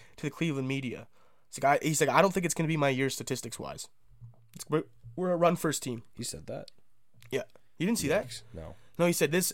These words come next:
Speaker 1: I, he says, "I don't think it's gonna be my, I've, I've come to realize it's not gonna be my year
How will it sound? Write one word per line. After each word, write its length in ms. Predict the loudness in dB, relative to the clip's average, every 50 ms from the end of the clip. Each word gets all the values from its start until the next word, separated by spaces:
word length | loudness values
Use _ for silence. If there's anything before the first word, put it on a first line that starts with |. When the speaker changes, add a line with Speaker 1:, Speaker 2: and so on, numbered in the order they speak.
| 0 2
Speaker 1:
I, 80 | 2
he 60 | 2
says, 160 | 2 0 -2 2
"I 120 | 4 6 6
don't 160 | 6 4 2
think 160 | 0 -2 -2
it's 100 | -2 -2
gonna 160 | -2 -4 -2
be 100 | -2 -2 0
my, 180 | 0 0 2 6
I've, 240 | 8 8 6 6 6 4
I've 160 | 4 4 4
come 240 | 2 2 2 2 2
to 80 | 0
realize 340 | 0 2 2 4 4 4 2
it's 140 | 0 0 0
not 180 | 2 2 2 2
gonna 160 | -2 -4 -4
be 140 | -2 -2 0
my 120 | 0 0
year 380 | 0 0 -2 0 0 0 0